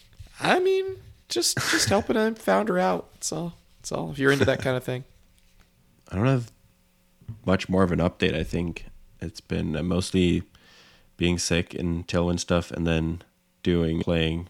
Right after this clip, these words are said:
Speaker 2: Sherlock Holmes on our user base and
Speaker 1: Mm-hmm.
Speaker 2: trying to look for patterns, which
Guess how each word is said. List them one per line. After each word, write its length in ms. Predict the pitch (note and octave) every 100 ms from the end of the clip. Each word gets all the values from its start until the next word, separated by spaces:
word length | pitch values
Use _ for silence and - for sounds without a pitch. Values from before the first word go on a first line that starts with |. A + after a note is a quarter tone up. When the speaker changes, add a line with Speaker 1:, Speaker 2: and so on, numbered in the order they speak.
| -
Speaker 2:
Sherlock 420 | - - E2 D#2+
Holmes 480 | - E2 D#2+ E2 - - -
on 120 | D#2
our 100 | D#2
user 240 | D#2 E2 D#2+
base 460 | D#2+ E2 - - - -
and 300 | F2 E2+ E2+
Speaker 1:
Mm-hmm. 260 | G2+ F2+ F2 - - _ _ _ _ -
Speaker 2:
trying 280 | F2+ E2+
to 360 | F2 F#2 D#2+ D#2+ -
look 180 | F2
for 140 | - E2+
patterns, 640 | - D#2+ D#2+ F#2 G2 - - _ _
which 320 | - E2 -